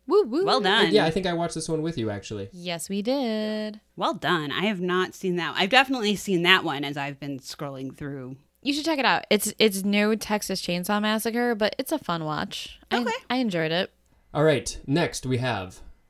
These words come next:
Speaker 3: Let the Right One In, but American remake. What was its title?
Speaker 2: Wasn't it Let the Right One In?
Speaker 1: The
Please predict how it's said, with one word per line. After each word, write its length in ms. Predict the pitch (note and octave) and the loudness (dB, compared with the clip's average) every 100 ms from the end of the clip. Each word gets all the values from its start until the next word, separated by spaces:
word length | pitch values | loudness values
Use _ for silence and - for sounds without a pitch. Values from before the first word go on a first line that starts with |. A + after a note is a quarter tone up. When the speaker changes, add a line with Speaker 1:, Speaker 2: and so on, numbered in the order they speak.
| _ _ _ | _ _ _
Speaker 3:
Let 340 | - A#2+ G#3 - | -2 0 0 0
the 180 | C#3+ | 0
Right 220 | D#3+ F3+ E3 | 2 2 4
One 200 | D#3 D#3 | 4 4
In, 340 | F3 G#2+ A2+ - _ _ - | 2 0 -4 -10 _ _ -14
but 460 | A2+ F3 D3 - - - | -2 2 2 0 -10 -2
American 520 | D#3 B2 A2+ B2 C#3+ C#3+ | 2 4 2 2 0 2
remake. 440 | G#3+ C3 F2 - - - | 0 0 -2 -10 -20 -12
What 420 | G#2+ C#3 F#3+ - | -4 -2 -2 -4
was 380 | - A#2+ D#3 C#3 | -4 2 2 2
its 340 | C3+ B2+ - | 0 -2 -2
title? 540 | - C#3+ A2+ G2+ G2 - _ - _ _ | 0 2 2 0 -6 -12 _ -20 _ _
Speaker 2:
Wasn't 260 | F#3+ G#3+ C4+ | -6 -4 -2
it 160 | - | -4
Let 220 | F3+ G3+ G3+ | 0 0 0
the 100 | G3+ | 2
Right 200 | G3+ E3+ | 2 4
One 140 | F#3+ | 4
In? 260 | F3+ C#4+ F4+ - | 6 4 2 0
Speaker 1:
The 100 | - | 4